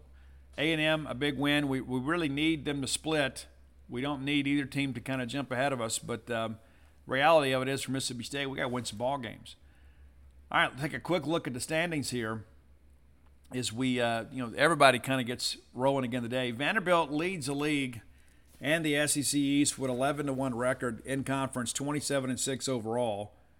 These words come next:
South Carolina nine and two, Florida nine and three. Of course, South Carolina and L S U didn't complete their series last week, so that'll be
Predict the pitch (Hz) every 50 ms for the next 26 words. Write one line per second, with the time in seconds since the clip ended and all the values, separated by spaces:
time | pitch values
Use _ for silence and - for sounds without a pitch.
0 | - - - - - - - - - - - 165 156 160 165 - - 170 160 151
1 | 151 147 156 151 143 135 139 139 143 147 139 123 - - 147 147 147 135 - 131
2 | 135 143 147 151 151 143 135 120 123 131 131 139 147 147 143 131 120 107 - -
3 | 135 147 147 143 131 113 - 135 139 127 - - 139 135 139 135 - - 135 127
4 | 123 127 131 135 131 127 131 131 131 135 123 - - 139 127 113 113 139 139 143
5 | 139 117 120 - - - - - 123 120 - 143 165 165 135 - 139 127 120 -
6 | 147 143 135 127 107 110 127 127 131 131 - - 131 123 117 113 113 - 110 123
7 | 123 127 135 120 117 131 127 123 113